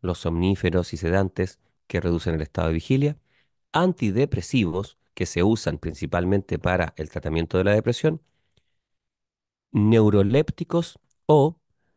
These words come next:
antipsicóticos que se usan en el trastorno de tipo psicótico como la esquizofrenia. Pueden provocar sueño e hipotensión.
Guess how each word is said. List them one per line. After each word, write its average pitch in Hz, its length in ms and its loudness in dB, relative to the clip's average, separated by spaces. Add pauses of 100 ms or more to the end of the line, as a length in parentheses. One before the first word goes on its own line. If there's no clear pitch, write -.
(320)
antipsicóticos 123 1160 -2
que 139 100 0
se - 160 0
usan 175 320 4
en 160 100 2
el 143 100 0
trastorno 156 760 -2 (880)
de 98 220 2
tipo 113 280 -2
psicótico 92 600 -2
como 104 280 2
la 101 80 0
esquizofrenia. 90 640 -4 (240)
Pueden 127 200 4
provocar 104 400 2
sueño 120 480 -2 (260)
e 113 280 0 (1000)
hipotensión. 104 840 -2